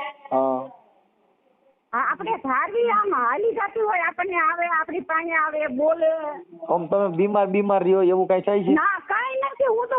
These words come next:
Speaker 2: ઉતારી, ઉતારી નાખું તમારા ઘરે. તમે મને ન કહો ને તોય હું તો લીંબુ ઉતારું, ગમે ઈ કરું, ઉતારી નાખું. મને
Speaker 1: તમે
Speaker 2: જી
Speaker 1: કોઈ
Speaker 2: મારા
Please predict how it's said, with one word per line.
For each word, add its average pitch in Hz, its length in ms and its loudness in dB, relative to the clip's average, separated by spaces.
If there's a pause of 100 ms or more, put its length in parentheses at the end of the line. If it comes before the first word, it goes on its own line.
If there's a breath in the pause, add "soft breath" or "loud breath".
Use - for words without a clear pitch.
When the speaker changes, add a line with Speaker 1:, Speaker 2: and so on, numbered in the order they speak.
(120)
Speaker 2:
ઉતારી, 508 340 0
ઉતારી 494 300 -2
નાખું 466 340 -2
તમારા 466 300 -4
ઘરે. 466 200 -2
તમે 427 220 -8
મને 440 320 -2
ન 508 100 -2
કહો 523 120 -4
ને 453 120 -8
તોય 320 440 -4
હું 339 180 -8
તો 370 60 0
લીંબુ 403 420 0
ઉતારું, 339 400 -4
ગમે 349 180 -2
ઈ 277 140 -8
કરું, 294 300 -2
ઉતારી 285 400 -4
નાખું. 277 500 -8 (1800)
મને 269 180 -4
Speaker 1:
તમે 359 120 2
Speaker 2:
જી 285 120 2
Speaker 1:
કોઈ 440 100 4
Speaker 2:
મારા 415 240 -2